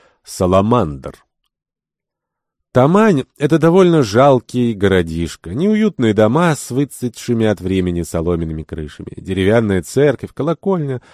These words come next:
постоянно закрытая непроглядной стаей ворон. Карета пересекла Тамань, не останавливаясь, так что Ван Митен не смог посетить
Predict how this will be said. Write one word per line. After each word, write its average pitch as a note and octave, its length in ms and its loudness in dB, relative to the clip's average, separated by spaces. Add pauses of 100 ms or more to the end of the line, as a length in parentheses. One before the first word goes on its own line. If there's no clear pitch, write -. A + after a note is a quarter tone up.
(140)
постоянно D#3+ 480 2
закрытая A#2 560 2
непроглядной G2+ 1000 -2
стаей E2 580 -4
ворон. D#2 560 -8 (360)
Карета D3+ 460 2
пересекла A#2+ 560 -4
Тамань, D3+ 340 -2
не D3 100 -4
останавливаясь, C#3 720 -6
так G2+ 180 -4
что F#2 180 -6
Ван E2 240 -4
Митен F2 380 -6
не F2+ 160 -4
смог D3 360 -2
посетить F#2 500 -10